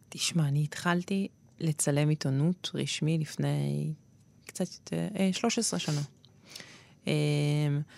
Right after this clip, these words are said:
וכשלמדתי צילום, בכלל למדתי מתוך חדר חושך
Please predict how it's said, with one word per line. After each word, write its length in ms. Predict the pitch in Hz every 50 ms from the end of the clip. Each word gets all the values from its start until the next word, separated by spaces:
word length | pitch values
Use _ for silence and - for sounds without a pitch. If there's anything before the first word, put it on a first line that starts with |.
| - - - - - - - - - - -
וכשלמדתי 1400 | 160 151 147 143 151 156 156 147 - - - - - - - 160 143 139 139 139 143 165 190 196 226 - 196
צילום, 300 | - - 170 160 165 160 156
בכלל 220 | 151 - 156 151
למדתי 280 | 147 147 143 143 - 143
מתוך 260 | 143 - 147 143 -
חדר 220 | - 147 143 139
חושך 460 | 139 - 135 135 - 165 190 - -